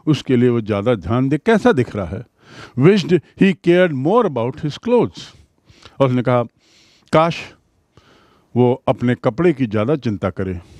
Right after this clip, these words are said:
कपड़े के लिए सतर्क रहे।" He was tall with a strong dark face। वह ऊंचा था, बहुत ऊंचा था और चेहरा बड़ा काला था, लेकिन बड़ा सॉलिड फेस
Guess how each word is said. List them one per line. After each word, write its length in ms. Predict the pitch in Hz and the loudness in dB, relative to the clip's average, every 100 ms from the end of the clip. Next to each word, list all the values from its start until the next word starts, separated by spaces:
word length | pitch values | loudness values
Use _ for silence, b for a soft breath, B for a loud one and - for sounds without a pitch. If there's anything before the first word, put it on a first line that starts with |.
| b b b b _ _ _ _ _ _ _ _ _ _ - | b b b b _ _ _ _ _ _ _ _ _ _ 0
कपड़े 260 | 131 139 147 | 2 4 4
के 120 | 127 | 4
लिए 120 | 127 | 2
सतर्क 420 | - 117 185 180 | 0 0 2 2
रहे।" 240 | 113 95 85 - b b b _ _ B B B - | 0 -2 -6 -10 b b b _ _ B B B 2
He 160 | 147 127 | 2 2
was 120 | - - | 0 2
tall 560 | 147 156 147 113 92 107 | 4 4 2 2 0 0
with 200 | 135 120 | 0 0
a 100 | - | -2
strong 600 | 175 180 190 185 160 120 | 0 2 4 2 0 0
dark 360 | 110 104 _ 127 | -2 -4 _ -2
face। 300 | 127 101 113 | -2 -2 -4
वह 180 | 110 120 | -4 0
ऊंचा 420 | 151 165 151 120 | 2 2 0 -2
था, 360 | - 90 80 _ _ _ b b b b b b b b 104 | -4 -12 -14 _ _ _ b b b b b b b b 0
बहुत 240 | 110 104 | 0 2
ऊंचा 300 | 135 120 139 | 0 2 0
था 340 | - 90 80 - - | -2 -10 -12 -18 -6
और 200 | 113 104 | -2 -2
चेहरा 360 | - 113 117 | -2 0 0
बड़ा 220 | 101 101 107 | -2 -4 -6
काला 360 | - 107 120 | -4 -2 -2
था, 320 | 95 - 87 _ _ _ b b b b - | -4 -12 -18 _ _ _ b b b b -2
लेकिन 280 | 117 131 113 | 2 2 2
बड़ा 180 | 117 117 | 2 0
सॉलिड 440 | - - 120 135 | -4 -6 -2 0
फेस 340 | - - 92 | -2 -6 -8